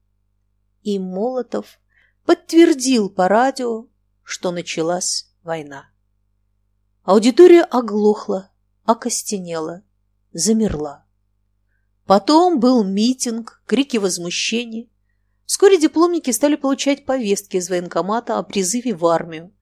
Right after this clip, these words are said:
на войну. На защите они хватали листы своей работы, развешивали перед дипломной комиссией,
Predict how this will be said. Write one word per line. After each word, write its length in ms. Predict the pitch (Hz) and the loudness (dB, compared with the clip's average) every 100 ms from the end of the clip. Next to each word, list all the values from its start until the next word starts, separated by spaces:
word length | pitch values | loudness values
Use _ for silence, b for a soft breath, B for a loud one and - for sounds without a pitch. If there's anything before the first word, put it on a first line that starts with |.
| _ _ | _ _
на 100 | 185 | -10
войну. 480 | 190 180 151 147 _ _ _ _ _ _ _ _ _ _ _ | -4 -4 -4 -12 _ _ _ _ _ _ _ _ _ _ _
На 100 | 196 | 0
защите 500 | 220 262 - 392 330 | 6 6 8 6 6
они 180 | 277 277 | 2 2
хватали 460 | - 220 233 262 220 | 2 2 6 6 4
листы 380 | 226 - 262 | 0 -2 -4
своей 280 | 240 208 196 | -2 0 0
работы, 500 | 196 180 190 254 240 | 2 0 -2 -4 0
развешивали 640 | 202 190 208 277 - 220 208 | 0 0 -2 -2 0 0 0
перед 260 | 214 202 | -2 -2
дипломной 480 | 185 214 233 208 190 | -4 -6 -2 -2 -4
комиссией, 800 | 190 180 190 240 - - 208 | -4 -4 -4 -6 -6 -6 -10